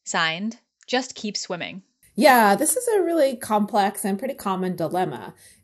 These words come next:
Speaker 2: Um, and there really isn't one right answer for how to keep things going, what types of practices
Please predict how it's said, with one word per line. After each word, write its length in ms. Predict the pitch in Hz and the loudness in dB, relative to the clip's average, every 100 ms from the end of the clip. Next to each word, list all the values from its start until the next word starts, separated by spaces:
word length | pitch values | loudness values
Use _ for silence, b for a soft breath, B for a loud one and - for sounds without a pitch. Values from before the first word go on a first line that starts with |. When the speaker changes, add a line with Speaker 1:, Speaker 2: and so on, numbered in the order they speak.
| - | -4
Speaker 2:
Um, 240 | 202 180 | -2 0
and 140 | 208 220 | 2 2
there 80 | 220 | 4
really 260 | 247 294 | 2 2
isn't 360 | 254 233 - 175 | 2 0 -4 -4
one 280 | 185 190 175 | -2 -2 -2
right 300 | 175 160 - | -2 -2 -6
answer 460 | 165 185 185 151 | -8 -6 -6 -8
for 140 | 151 165 | -8 -6
how 180 | 202 175 | -4 -4
to 80 | |
keep 280 | 180 175 - | -4 -6 -6
things 300 | 151 143 143 | -10 -10 -10
going, 560 | - 170 170 170 175 180 B B | -4 -4 -4 -6 -8 -12 B B
what 180 | 220 - | -2 0
types 300 | 208 196 190 | -2 -2 -4
of 120 | 180 | -4
practices 760 | 190 170 - - 175 160 160 | -4 -4 -6 -4 -4 -2 -8